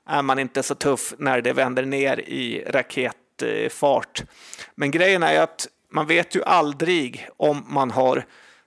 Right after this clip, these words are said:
säg att du har ruggat Refat El Sayed eller Dejan Shabaker, eller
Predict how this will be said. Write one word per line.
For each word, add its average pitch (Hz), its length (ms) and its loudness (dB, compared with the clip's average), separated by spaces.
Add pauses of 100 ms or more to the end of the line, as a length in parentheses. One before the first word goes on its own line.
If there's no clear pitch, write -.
(200)
säg 170 180 2
att 165 80 0
du 175 80 2
har 160 100 4
ruggat 156 640 2
Refat 156 580 0
El 139 140 -2
Sayed 170 560 2
eller 143 260 2
Dejan 135 420 2
Shabaker, - 760 0 (480)
eller 156 520 0